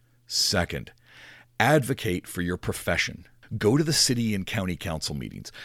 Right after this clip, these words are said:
Speak out about issues with the department, such as lack of training and poor equipment. Work closely with your local union or bargaining unit, or think about starting one. Find advocates in the community and build community trust and confidence.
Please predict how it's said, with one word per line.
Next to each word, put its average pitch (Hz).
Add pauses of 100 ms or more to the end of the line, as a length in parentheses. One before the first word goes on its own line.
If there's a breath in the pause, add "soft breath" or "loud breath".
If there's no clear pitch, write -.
Speak -
out 104
about 76
issues 85
with 78
the 85
department, 67
such -
as 85
lack 90
of 92
training 95
and 76
poor 92
equipment. - (520 loud breath)
Work -
closely 110
with 82
your 78
local 90
union 87
or 82 (120)
bargaining 92
unit, 67 (120)
or 127
think -
about 151
starting 127
one. 52 (500 loud breath)
Find 127
advocates 104
in 101
the 95
community 90
and 71
build 113
community 95
trust 73
and 73
confidence. -